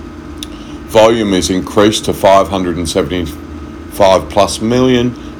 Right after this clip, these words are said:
up from four hundred and forty-four million yesterday, so quite a big jump there in the E R P volume. Therefore, the average volume for E R P has also increased to three point nine nine million,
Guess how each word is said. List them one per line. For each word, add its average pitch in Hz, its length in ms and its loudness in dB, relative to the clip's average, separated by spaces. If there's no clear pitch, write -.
up - 180 2
from 95 160 -4
four 95 320 2
hundred 87 300 -2
and 82 120 -4
forty-four 85 480 0
million 82 560 -2
yesterday, 82 600 -2
so 82 420 -4
quite 98 180 4
a 85 60 0
big 80 220 -2
jump 78 320 0
there 85 260 0
in 78 120 -4
the 78 320 -4
E 87 140 0
R 80 160 2
P 85 220 -2
volume. 123 1200 0
Therefore, 104 380 4
the 92 140 4
average 90 340 2
volume 98 340 2
for 107 200 -2
E 104 140 4
R 95 160 6
P 95 240 0
has 92 140 0
also 95 420 2
increased 107 500 -2
to 87 80 -4
three 92 240 -2
point 85 320 -4
nine 92 260 0
nine 90 260 0
million, 127 540 2